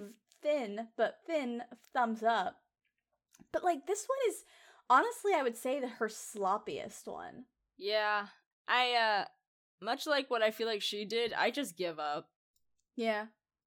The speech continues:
Speaker 2: I think she was just done trying. I don't, I, I don't know. I have
Speaker 1: I
Speaker 2: no
Speaker 1: don't know, man.
Speaker 2: excuses for this. It's just so bad.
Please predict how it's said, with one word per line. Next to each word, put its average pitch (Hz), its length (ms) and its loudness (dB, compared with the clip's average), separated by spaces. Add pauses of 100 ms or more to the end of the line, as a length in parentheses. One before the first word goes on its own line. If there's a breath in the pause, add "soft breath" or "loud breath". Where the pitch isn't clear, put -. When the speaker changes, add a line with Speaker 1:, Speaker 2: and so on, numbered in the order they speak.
(120)
Speaker 2:
I 208 60 -10
think 233 220 -8
she 226 200 -8
was 180 220 -6
just 180 220 -8 (200)
done 170 260 -2
trying. 196 640 -4
I 302 140 2
don't, 466 260 -2 (140)
I, - 60 -8 (2500 loud breath)
I 320 140 0
don't 403 340 2
know. 214 520 10
I 247 180 10
have 370 220 6
Speaker 1:
I 370 60 2
Speaker 2:
no - 20 4
Speaker 1:
don't 381 140 6
know, 311 80 2
man. 240 80 0
Speaker 2:
excuses 262 580 -6
for 180 140 -6
this. 156 280 -6
It's 233 220 -12
just 359 300 -6
so 285 240 0
bad. 240 680 4